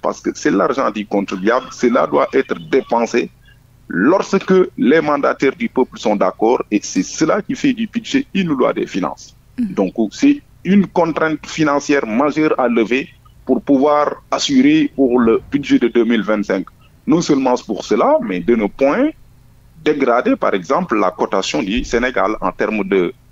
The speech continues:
Speaker 1: tout ce qui est, par exemple, voilà, crédibilité, si vous voulez, tout ce qui est capital confiance, non seulement pour les investisseurs,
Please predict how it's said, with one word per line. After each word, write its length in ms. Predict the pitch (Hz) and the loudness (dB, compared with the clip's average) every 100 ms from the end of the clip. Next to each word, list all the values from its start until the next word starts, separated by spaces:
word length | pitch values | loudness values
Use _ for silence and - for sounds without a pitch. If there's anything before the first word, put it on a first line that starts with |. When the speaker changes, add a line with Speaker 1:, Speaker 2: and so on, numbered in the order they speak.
| _ _ - | _ _ -8
Speaker 1:
tout 140 | 143 | -4
ce 100 | - | -2
qui 300 | 123 120 110 | -2 0 2
est, 140 | 113 104 | 4 2
par 180 | 104 104 | 0 -2
exemple, 440 | 90 98 98 101 | -2 -2 -2 -2
voilà, 440 | 101 110 92 82 - _ - - _ - - _ _ _ _ _ - - | 0 0 0 -2 -6 _ -20 -20 _ -20 -20 _ _ _ _ _ -16 0
crédibilité, 720 | 143 127 147 135 143 147 175 | 2 2 0 -2 -4 0 0
si 160 | - 131 | 0 0
vous 160 | 127 | 0
voulez, 400 | 127 151 135 90 - - - | 2 2 2 0 -4 -20 -2
tout 120 | 180 | -2
ce 120 | - | 0
qui 200 | 135 151 | -2 2
est 100 | 131 | 2
capital 420 | - 110 120 101 98 | 2 0 0 0 0
confiance, 540 | 98 95 139 196 - | -2 -2 -2 -4 -2
non 220 | 113 135 | -2 0
seulement 380 | 185 175 160 156 | 0 0 0 0
pour 160 | - 127 | 0 0
les 200 | 127 110 | 0 0
investisseurs, 520 | 113 113 - 147 | -2 -4 -2 -4